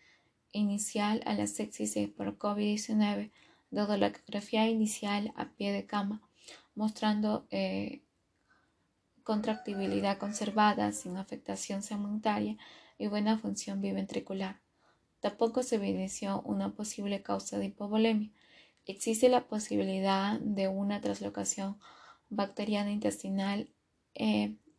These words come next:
al existir trombosis portal y de la arteria mesentérica inferior. Probablemente la presencia de dos múltiples, eh, trombos arteriales empeoró el cuadro. Empeoró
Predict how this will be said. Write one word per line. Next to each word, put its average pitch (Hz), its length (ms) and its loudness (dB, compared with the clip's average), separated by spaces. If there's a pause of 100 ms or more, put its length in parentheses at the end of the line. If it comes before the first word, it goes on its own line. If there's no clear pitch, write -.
(100)
al 220 180 4
existir 214 500 -2
trombosis 196 480 -2
portal - 540 -2 (520)
y 226 120 4
de 214 160 6
la 196 100 4
arteria 208 380 -2
mesentérica 196 640 -4
inferior. 196 540 -2 (760)
Probablemente 226 760 8
la 196 160 0
presencia 202 540 -2
de 196 120 0
dos 190 240 2
múltiples, 202 540 -6
eh, 202 200 -10
trombos 196 600 -2 (420)
arteriales 208 720 2
empeoró 190 560 -4
el 208 180 -4
cuadro. 220 340 6 (1500)
Empeoró 214 640 -2